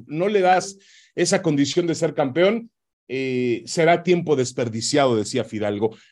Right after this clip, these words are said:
Yo creo que el, el América está mentalizado en eso, y bueno, esperemos que esté al,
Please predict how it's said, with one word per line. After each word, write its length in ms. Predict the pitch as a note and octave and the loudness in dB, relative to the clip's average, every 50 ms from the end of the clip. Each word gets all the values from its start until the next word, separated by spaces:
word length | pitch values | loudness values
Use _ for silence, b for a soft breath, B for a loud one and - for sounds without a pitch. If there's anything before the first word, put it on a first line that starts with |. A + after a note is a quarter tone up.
| B B _ | B B _
Yo 220 | - - G#3 G3+ | -6 -4 -4 -2
creo 200 | - A3 A3 G#3+ | 2 4 4 4
que 380 | G#3+ F#3+ F3 D#3+ D3+ C3+ - - _ _ _ _ _ _ _ _ _ - | 4 4 4 4 2 0 -2 -8 _ _ _ _ _ _ _ _ _ -10
el, 380 | - C#3 C#3 C#3 C#3 C3+ C3+ - | -6 -4 -2 -2 -2 -2 -2 -2
el 80 | C#3+ | -2
América 300 | C#3+ D3+ E3+ G3 - F3 | -2 -2 -2 -2 -2 -4
está 180 | - - F3+ F3 | -2 0 0 0
mentalizado 840 | F3+ F3 E3 D#3+ C#3 B2+ D3+ D3 C#3 D3 C#3+ - - F#3 G3 G3 F3+ | 2 0 0 -2 -2 -2 -2 -2 -2 -2 -4 -2 -2 0 0 0 0
en 80 | E3+ F3 | 0 0
eso, 400 | G3 F#3+ - A#3+ B3 A#3+ - _ _ _ _ _ _ - | -2 -2 0 0 -2 -2 -4 _ _ _ _ _ _ -14
y 100 | - A2+ | -8 -4
bueno, 220 | A2 C#3+ G3 A3+ | -2 -2 -2 -2
esperemos 440 | G3 - - C3 A#2+ C3 E3 F#3+ - | -4 -4 -4 -2 -2 -2 -2 -2 -4
que 120 | - C#3 A#2+ | -4 -6 -6
esté 260 | - - C#3 C3+ D3 | -4 -2 0 2 2
al, 340 | D#3 D3 C3+ A#2+ A2+ - | 4 4 4 2 0 -2